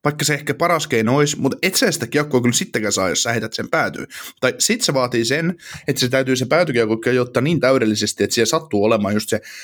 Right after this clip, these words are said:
Coloradon hidasjalkaisin puolustaja, ja, ja tota, en mä nyt osaa s-,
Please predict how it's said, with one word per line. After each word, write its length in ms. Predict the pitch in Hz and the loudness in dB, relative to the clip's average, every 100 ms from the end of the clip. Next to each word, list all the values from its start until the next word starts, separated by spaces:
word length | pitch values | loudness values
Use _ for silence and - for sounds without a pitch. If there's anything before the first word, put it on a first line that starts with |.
| - _ | -20 _
Coloradon 460 | 123 113 110 107 120 | -2 0 0 0 2
hidasjalkaisin 680 | 131 110 - 87 - 101 90 | 2 0 -2 -6 -4 -6 -2
puolustaja, 520 | 92 98 - 85 90 | -2 -2 -2 2 2
ja, 200 | 87 85 _ _ | 2 -2 _ _
ja 180 | - 104 | -2 -2
tota, 420 | 101 90 95 90 - - 110 | -2 -2 0 0 -6 -8 4
en 80 | 110 | 4
mä 80 | |
nyt 180 | 107 110 | 4 2
osaa 160 | 113 107 | 0 2
s-, 200 | - | 0